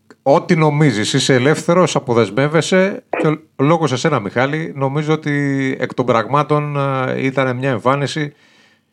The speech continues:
επαγγελματική από τον Ολυμπιακό, αλλά απέναντι σε έναν αντίπαλο που, αν και πληγωμένος, δεν μπορεί να υποτιμηθεί.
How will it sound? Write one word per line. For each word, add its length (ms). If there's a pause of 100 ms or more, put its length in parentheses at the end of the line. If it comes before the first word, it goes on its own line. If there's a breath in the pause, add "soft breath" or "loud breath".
(160)
επαγγελματική 840
από 120
τον 120
Ολυμπιακό, 680
αλλά 140
απέναντι 320
σε 80
έναν 200
αντίπαλο 600
που, 680
αν 120
και 100
πληγωμένος, 1000
δεν 120
μπορεί 140
να 60
υποτιμηθεί. 640